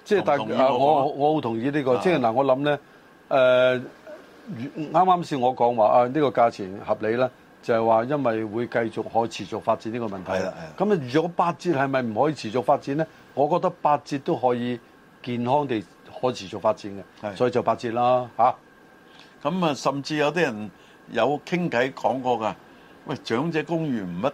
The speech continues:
Speaker 2: 定俾窮人㗎喎，啊，競投又點呢？咁，
Speaker 1: 嗯。
Speaker 2: 好似有啲政府嘅鋪位，你都知啦，當年望下平民新村地下嗰啲鋪位係競投租出去㗎嘛，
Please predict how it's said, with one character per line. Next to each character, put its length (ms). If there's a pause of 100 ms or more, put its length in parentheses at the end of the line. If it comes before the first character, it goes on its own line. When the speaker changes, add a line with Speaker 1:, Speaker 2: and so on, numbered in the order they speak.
Speaker 2:
定 120
俾 100
窮 280
人 240
㗎 40
喎， 120
啊， 720 (340)
競 280
投 320
又 120
點 240
呢？ 180
咁， 200
Speaker 1:
嗯。 240
Speaker 2:
好 120
似 80
有 80
啲 100
政 220
府 240
嘅 20
鋪 200
位， 160
你 120
都 60
知 200
啦， 80 (400)
當 240
年 220 (100)
望 200
下 100
平 180
民 140
新 220
村 180 (320)
地 160
下 200
嗰 100
啲 100
鋪 180
位 220 (320)
係 160
競 240
投 280
租 200
出 120
去 200
㗎 80
嘛， 180